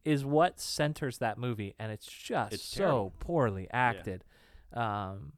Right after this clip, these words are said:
Speaker 1: yeah. So, like, again, not to beat the dead horse on that. Like, I totally hear Rachel's point. And I think, too, they are good enough that if I had seen them at Rachel's age,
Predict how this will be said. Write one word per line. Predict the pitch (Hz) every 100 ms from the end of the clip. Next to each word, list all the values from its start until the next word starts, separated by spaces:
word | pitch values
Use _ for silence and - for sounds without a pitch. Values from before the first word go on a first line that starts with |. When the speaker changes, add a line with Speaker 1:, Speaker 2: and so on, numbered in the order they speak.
| _ _ -
Speaker 1:
yeah. | 123 - -
So, | - 190
like, | 165 131 -
again, | 131 87 90 _ -
not | 202 165
to |
beat | 120 110
the | 104
dead | 104
horse | 98 98 -
on | 90
that. | 92
Like, | 120 127
I | 190
totally | 220 240 175
hear | 156
Rachel's | 135 120 117
point. | 147 - - -
And | 226
I | 208
think, | - 285 190
too, | 233 180 - - -
they | 160
are | 160 139
good | 120 180 247
enough | 151 117 113 -
that | 127 120 -
if | 156 175
I | 180 170
had | 165 143
seen | - 147 143
them | 131 120
at | 120 117
Rachel's | 120 113 110 98
age, | 101 92 - -